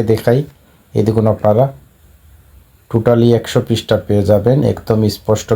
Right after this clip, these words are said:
ক্লিয়ার এই পিডিএফ ফাইলটি। তো যারা ইন্ডিয়া থেকে এই বইয়ের পিডিএফ ফাইলটি সংগ্রহ করতে চান, ইন্ডিয়ার যে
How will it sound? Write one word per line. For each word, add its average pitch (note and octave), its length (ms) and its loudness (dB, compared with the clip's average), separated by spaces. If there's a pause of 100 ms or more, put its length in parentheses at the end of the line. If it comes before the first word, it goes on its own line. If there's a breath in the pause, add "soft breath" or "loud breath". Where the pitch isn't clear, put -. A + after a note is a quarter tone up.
ক্লিয়ার G#2 400 2
এই G2 120 0
পিডিএফ G#2 380 -2
ফাইলটি। G#2 280 0 (520 soft breath)
তো - 60 0 (120)
যারা C#3 160 4 (120)
ইন্ডিয়া D3 320 4
থেকে D#3 160 0 (100)
এই C3 100 4
বইয়ের C3+ 240 4
পিডিএফ B2 340 0
ফাইলটি B2 260 0 (100)
সংগ্রহ A#2+ 300 0
করতে A#2+ 260 -2
চান, C#3 160 4 (140)
ইন্ডিয়ার A2+ 340 2
যে A2+ 80 0